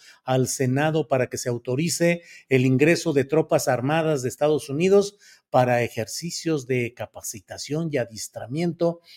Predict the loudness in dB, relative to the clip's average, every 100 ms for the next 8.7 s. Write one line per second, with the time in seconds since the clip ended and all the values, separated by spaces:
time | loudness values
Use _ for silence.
0 | _ 0 2 2 2 2 2 -2 -4 -6
1 | -4 -2 -2 -4 -8 _ _ -4 -4 -6
2 | -10 -10 -10 -8 -4 -2 -2 -2 -2 -4
3 | -2 0 0 -2 _ _ _ -2 0 -2
4 | -4 -8 -2 0 2 4 2 4 2 0
5 | -8 -20 -6 0 2 2 0 0 4 8
6 | 8 6 4 -6 _ 0 2 2 -2 -2
7 | -2 -6 -10 -8 -8 -8 -6 -4 0 0
8 | 6 10 12 12 10 6 0